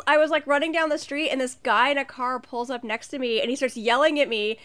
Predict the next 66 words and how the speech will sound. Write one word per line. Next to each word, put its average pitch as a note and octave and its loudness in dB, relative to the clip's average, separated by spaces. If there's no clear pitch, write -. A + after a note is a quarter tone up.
and C#4+ 8
I'm D#4 6
thinking, F#4 0
like, F4+ 4
"No, G4 0
no, C5 8
like, G#4+ 6
I'm G4+ 2
not, A4 8
I'm G4+ 4
not G#4 4
around G#4 6
anybody." D#4+ 4
<laughs> C#5+ 8
Like, G4+ 6
I A4+ 10
thought D#4+ 6
he E4 0
was D#4+ 2
mad A#3 2
at C4 -2
me C#4+ 0
for C#4 2
running, C4 2
and E4 6
he F4+ 6
goes, E4+ 4
"No, G#4+ 4
there's G4 4
a G4+ 2
coyote. F#4+ 2
There's A#3+ -2
a C4 -2
coyote D#4 0
<laughs> G4 -2
coming D#4+ 0
down C4+ 2
behind C4 -4
you." A#3+ 0
And A#3 2
I A3+ 2
turn C4 -6
around, B3 -2
and B3+ 4
there C4 4
was C4 2
a B3+ -2
coyote C#4 4
not C4 4
doing, E4 0
like, C#4 0
the B3 0
coyote A#3 2
trot. A#3 4
You G4+ 4
know A#4 4
how, F#4 6
like, D#4+ 4
the C#4 0
coyotes, A3+ 2
like, G3+ -2
it - 2
was, D#4 -2
like, B3+ 0
full D#4+ -2
on C4+ 2